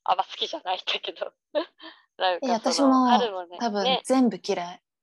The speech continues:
Speaker 1: え、そう、全部嫌いだよね。なんか。
Speaker 2: 例外ない。
Speaker 1: そう。春も言っ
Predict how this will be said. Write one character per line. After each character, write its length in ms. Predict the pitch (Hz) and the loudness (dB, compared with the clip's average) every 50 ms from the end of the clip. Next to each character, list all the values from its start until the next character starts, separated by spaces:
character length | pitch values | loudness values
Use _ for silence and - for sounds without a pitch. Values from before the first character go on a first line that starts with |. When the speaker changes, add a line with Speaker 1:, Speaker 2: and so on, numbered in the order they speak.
| _ _ _ _ _ _ _ _ - | _ _ _ _ _ _ _ _ -4
Speaker 1:
え、 80 | 226 | -2
そ 180 | - - 269 214 | 2 4 4 4
う、 40 | 190 | 4
全 140 | 214 285 269 | 2 2 0
部 100 | 196 185 - | 0 -6 -6
嫌 220 | - 202 196 202 | -2 2 2 2
い 80 | 202 190 | 2 2
だ 80 | 202 | 0
よ 120 | 196 175 - | 0 0 -2
ね。 100 | - - _ _ _ _ _ _ _ _ _ _ _ | -6 -14 _ _ _ _ _ _ _ _ _ _ _
な 140 | - 196 202 | -2 0 0
ん 100 | 190 185 | 0 0
か。 140 | 170 196 208 | -2 -2 -2
Speaker 2:
例 60 | 214 | -2
外 200 | 214 226 220 220 | -2 -2 0 0
な 240 | 220 214 208 190 185 | 0 0 0 -2 -8
い。 40 | - _ _ _ _ _ _ _ _ _ _ _ _ _ _ _ _ _ - | -12 _ _ _ _ _ _ _ _ _ _ _ _ _ _ _ _ _ -10
Speaker 1:
そ 300 | - - - - - 202 | -8 -8 -8 -10 -12 -16
う。 60 | 220 _ - 277 320 330 302 - | -16 _ -12 -12 -12 -12 -6 0
春 260 | - 320 330 339 320 | 2 2 4 4 2
も 80 | 262 214 | 0 -2
言 80 | |
っ 20 | 202 | -4